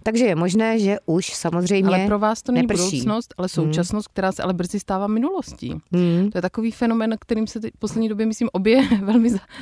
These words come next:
Speaker 2: zabýváme.
Speaker 1: Že přítomnost se stává minulostí.
Speaker 2: <laughs> Mě to prostě jako, eh, nepřestává fascinovat.
Speaker 1: Že ten okamžik nemůžeš zachytit, Zuzko.
Speaker 2: Ano,
Speaker 1: Chceš
Speaker 2: přesně
Speaker 1: se ho
Speaker 2: tak.
Speaker 1: držet, ale už je pryč.
Speaker 2: Time flies.
Speaker 1: Hmm.
Speaker 2: Hmm.
Speaker 1: Tak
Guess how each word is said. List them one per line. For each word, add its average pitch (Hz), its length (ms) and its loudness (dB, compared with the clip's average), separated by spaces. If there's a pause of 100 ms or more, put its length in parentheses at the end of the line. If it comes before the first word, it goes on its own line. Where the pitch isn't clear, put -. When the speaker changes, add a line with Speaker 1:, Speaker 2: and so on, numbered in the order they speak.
(120)
Speaker 2:
zabýváme. 180 720 4
Speaker 1:
Že 175 60 -2
přítomnost 240 540 0
se 247 100 4
stává 220 360 2
minulostí. 202 880 2 (120)
Speaker 2:
<laughs> - 160 -18
Mě 202 120 0
to 240 120 -2
prostě 226 400 -2 (500)
jako, 208 340 -2 (140)
eh, 180 260 0
nepřestává 226 520 -4
fascinovat. 220 600 -8 (200)
Speaker 1:
Že 202 120 0
ten 233 220 0
okamžik 269 540 2
nemůžeš 254 440 6
zachytit, 262 440 -2
Zuzko. 165 300 -4
Speaker 2:
Ano, 196 220 -2 (120)
Speaker 1:
Chceš - 200 0
Speaker 2:
přesně 190 140 -2
Speaker 1:
se 277 80 0
ho 262 80 4
Speaker 2:
tak. 247 160 4
Speaker 1:
držet, 240 280 0
ale 214 220 2 (140)
už - 220 0
je 214 80 2
pryč. 165 280 -2 (160)
Speaker 2:
Time 196 300 0
flies. 208 640 -4
Speaker 1:
Hmm. 180 360 2 (340)
Speaker 2:
Hmm. 190 160 -6
Speaker 1:
Tak 185 100 -2